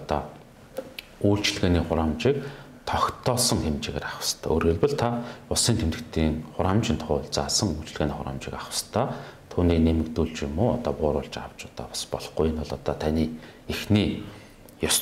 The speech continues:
зүйн хуудад хүлээх хариуцлага. За, хоёрдугаар та, а, ажлын цагаар ажиллах ёстой. Одоо юу гэдэг юм, өглөө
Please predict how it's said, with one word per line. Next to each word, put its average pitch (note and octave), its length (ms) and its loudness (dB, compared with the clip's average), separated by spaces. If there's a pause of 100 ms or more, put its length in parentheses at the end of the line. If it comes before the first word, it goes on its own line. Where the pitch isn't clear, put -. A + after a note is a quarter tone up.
зүйн B2 160 4
хуудад - 260 0
хүлээх D#2+ 320 -2
хариуцлага. E2 380 -2
За, - 100 4
хоёрдугаар A#2 520 4
та, A#2 100 4 (640)
а, D#2 320 0
ажлын A2 300 4
цагаар D#2 240 4
ажиллах - 280 -2
ёстой. - 360 0 (120)
Одоо - 200 2
юу E2+ 180 6
гэдэг - 220 0
юм, D#2+ 140 2 (440)
өглөө - 320 2